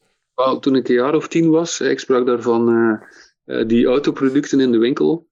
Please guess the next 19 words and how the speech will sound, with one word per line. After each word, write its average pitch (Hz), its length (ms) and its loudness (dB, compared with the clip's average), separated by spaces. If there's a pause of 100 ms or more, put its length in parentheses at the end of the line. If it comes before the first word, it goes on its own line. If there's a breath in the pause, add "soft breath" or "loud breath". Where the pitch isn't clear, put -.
Dus - 160 -10
we 127 100 0
hadden 113 200 0
ook 120 140 0
zo'n 123 300 2
wall 120 200 2
of 120 180 -2
sound 131 360 -2
staan 139 420 -4
met 120 180 -2
allemaal 120 520 0
verschillende 117 580 0
radio's, 131 480 -2
autoradio's 127 840 -2 (480 soft breath)
en 110 160 -2
luidsprekers 123 880 -2
met, 110 320 -4
met 107 200 0
knopjes 117 440 -4